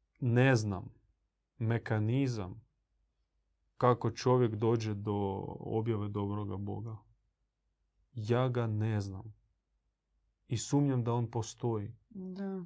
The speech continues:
Speaker 2: ja vas razumijem.
Speaker 1: Mogu, to jest sve što ja mogu, mogu svjedočit o njemu. Mislima, riječima i dijelima.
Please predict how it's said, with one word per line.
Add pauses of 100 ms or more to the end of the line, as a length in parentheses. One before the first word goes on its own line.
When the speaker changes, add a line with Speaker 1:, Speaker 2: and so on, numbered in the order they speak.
(140)
Speaker 2:
ja
vas
razumijem. (1500)
Speaker 1:
Mogu,
to
jest
sve
što
ja
mogu,
mogu
svjedočit
o
njemu. (840)
Mislima,
riječima
i
dijelima.